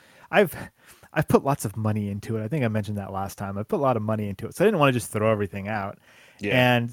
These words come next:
Speaker 1: you know, packed it away. And so, you know, several years later, I unpacked it all. And so I'm having a great time with it. And I get to introduce the kids to it and stuff. So that's fun. But the, the thing I was, I was trying to get to, long-winded way of saying, the,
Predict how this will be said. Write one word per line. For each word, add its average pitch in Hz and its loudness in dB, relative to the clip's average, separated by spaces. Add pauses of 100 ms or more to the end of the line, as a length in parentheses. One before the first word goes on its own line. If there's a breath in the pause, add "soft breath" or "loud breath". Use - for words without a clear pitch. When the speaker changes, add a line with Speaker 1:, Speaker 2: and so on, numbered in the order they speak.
Speaker 1:
you 165 -4
know, 170 0
packed - -2
it 160 -2
away. 123 4
And 151 -4
so, 143 4
you 131 -6
know, 120 0 (120)
several 123 -2
years 120 0
later, 113 0 (180)
I 104 -10
unpacked 120 -6
it 110 -4
all. 117 2
And 110 -4
so 120 -4
I'm 113 -4
having 117 -4
a 110 -6
great 107 -8
time 113 -6
with 113 -10
it. 113 -6
And 208 4
I 240 4
get 196 0
to 160 0
introduce 123 0
the 113 -6
kids - -6
to 101 -4
it 87 -6
and 95 -12
stuff. 98 -12
So 104 -10
that's - -12
fun. 95 -14 (840)
But 156 2
the, 123 0
the - -2
thing 233 4
I - 6
was, 175 2 (120)
I 139 4
was 123 4
trying 185 0
to 147 0
get 127 0
to, 98 -8 (600 soft breath)
long-winded 135 4
way 117 6
of 107 2
saying, 107 -2 (420 soft breath)
the, 117 0